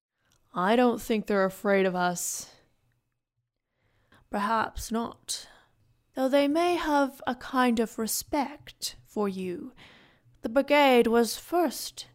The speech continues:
to the battlefields, fighting with their minds and their guerrilla tactics, as the Imperials shuffled their papers and soldiers from place to place,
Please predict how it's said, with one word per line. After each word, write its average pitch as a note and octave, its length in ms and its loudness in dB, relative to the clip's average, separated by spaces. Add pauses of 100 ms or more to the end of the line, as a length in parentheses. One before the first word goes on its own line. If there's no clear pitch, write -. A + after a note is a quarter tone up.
(140)
to - 80 -14
the G#3 100 -4
battlefields, F#3 1120 -4 (320)
fighting A#3 680 4
with G3 200 -4
their G3+ 180 2
minds F#3 680 0
and G#3+ 180 0
their G#3 100 0
guerrilla G#3 680 2
tactics, - 840 -12 (120)
as G#3 240 0
the A3 180 4
Imperials G#3+ 960 2
shuffled G#3 480 -2
their G3 180 2
papers F#3 680 -6
and F#3 260 -4
soldiers F3+ 680 -2
from F#3+ 240 -4
place F#3+ 540 -4
to - 120 -12
place, - 640 -8